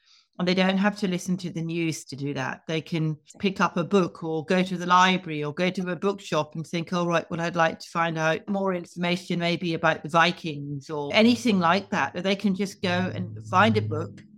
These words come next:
and read about it and learn. If you start that from when they're young and show them books and show them that books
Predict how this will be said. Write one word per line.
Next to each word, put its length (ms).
and 160
read 220
about 420
it 160
and 240
learn. 480
If 160
you 80
start 480
that 280
from 240
when 180
they're 120
young 540
and 100
show 360
them 240
books 340
and 180
show 280
them 220
that 240
books 340